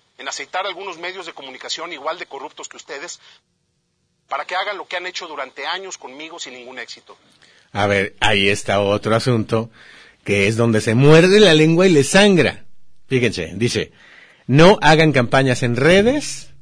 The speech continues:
Speaker 2: para mentir". ¿Quién es el que más hace campañas en redes y, por cierto, da, mintiendo, contratos a una sola empresa, o a tres empresas en realidad, que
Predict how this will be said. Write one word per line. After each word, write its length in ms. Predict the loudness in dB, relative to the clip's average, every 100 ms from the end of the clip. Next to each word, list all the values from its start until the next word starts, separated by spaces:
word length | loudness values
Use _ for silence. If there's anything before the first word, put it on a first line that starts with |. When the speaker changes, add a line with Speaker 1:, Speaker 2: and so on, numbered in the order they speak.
| -20 -20 _ _ _ _ _
Speaker 2:
para 240 | 0 2
mentir". 680 | 0 -2 0 2 2 0 -8 -20 -20 -20 _ _ _ _ _ _ _ _ _ _ _ _ _
¿Quién 340 | 2 4 4
es 140 | 2 0
el 140 | -2
que 100 | 0
más 220 | 0 0
hace 160 | -4 -4
campañas 440 | -4 -2 -2 -2
en 120 | -4 -2
redes 320 | -2 -2 -4
y, 60 |
por 180 | -8 -8
cierto, 400 | -2 -2 -2 -6
da, 360 | 0 2 2 0 -8 -10 -10 -10 -6
mintiendo, 840 | -4 -2 -2 2 2 2 -2 -8 -14 -20 -20 -20
contratos 1000 | -8 -6 -4 0 4 4 2 -6 -8 -8 -10 -6
a 140 | -2
una 260 | 2 4 2
sola 220 | 2 0
empresa, 600 | -2 0 0 -2 -6 -14 _ _ _ _ _
o 220 | -4 0
a 80 | 0
tres 220 | 0 0
empresas 440 | 0 0 -2 -2 -6
en 120 | -4
realidad, 500 | -4 -2 -2 -2 -6 _ -20 -20 _ -4
que 400 | 2 2 0